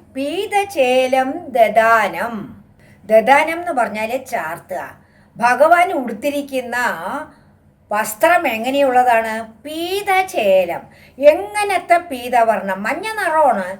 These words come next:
മഞ്ഞ നിറം പലതുണ്ടല്ലോ. എങ്ങനത്തെ മഞ്ഞ നിറമാണ്? തപ്തോജ്വല കനകനിഭം എന്ന് പറഞ്ഞു. തപ്തോജ്വലം, ഊതിക്കാച്ചിയ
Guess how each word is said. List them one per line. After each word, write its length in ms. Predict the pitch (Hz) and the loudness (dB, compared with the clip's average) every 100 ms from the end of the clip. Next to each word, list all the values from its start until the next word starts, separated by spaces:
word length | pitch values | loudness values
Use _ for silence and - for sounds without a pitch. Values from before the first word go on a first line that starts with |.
| - - | -16 -10
മഞ്ഞ 240 | 226 233 | -6 -2
നിറം 320 | 285 277 311 302 | 2 2 2 0
പലതുണ്ടല്ലോ. 840 | 262 285 349 339 339 339 285 - - 220 | 0 2 0 0 0 2 0 -4 -14 0
എങ്ങനത്തെ 640 | 247 320 466 466 415 339 | 2 2 -2 -4 -4 -4
മഞ്ഞ 360 | 311 233 233 254 | -2 -4 -4 -6
നിറമാണ്? 760 | 247 220 220 202 196 190 185 - _ _ - | -4 0 2 2 0 -2 -4 -10 _ _ 0
തപ്തോജ്വല 1160 | 247 262 - _ 359 381 403 370 302 415 403 403 427 403 | 0 0 -6 _ 4 6 6 0 -4 2 4 4 0 -2
കനകനിഭം 1300 | 277 240 247 311 302 359 403 403 285 220 220 269 302 | -2 0 0 -2 -2 0 0 -2 -6 -4 -2 0 0
എന്ന് 240 | 247 226 | -4 -4
പറഞ്ഞു. 360 | 226 196 156 151 | -6 -6 -6 -8
തപ്തോജ്വലം, 1500 | - 254 - - - 349 381 370 247 262 202 190 190 139 - _ _ - - | -4 -4 -6 -10 2 4 4 0 -4 0 2 0 -2 -6 -20 _ _ -20 -2
ഊതിക്കാച്ചിയ 1700 | 285 359 415 403 427 - 254 226 247 254 - 269 247 262 285 349 | 4 4 4 -2 -4 -4 -2 2 0 -2 -8 -10 0 2 4 2